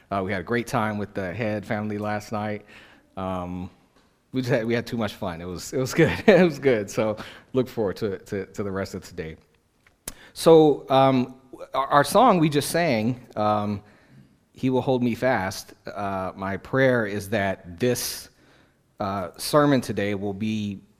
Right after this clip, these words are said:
you know, part of the, uh, or one of the tools, you know, that God may use to ho-, hold us fast. Okay, so what I wanna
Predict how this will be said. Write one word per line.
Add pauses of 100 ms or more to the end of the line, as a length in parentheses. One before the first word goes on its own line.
(100)
you
know, (140)
part
of
the, (1400)
uh,
or
one
of
the
tools,
you
know,
that
God
may
use
to
ho-,
hold
us
fast.
Okay,
so
what
I
wanna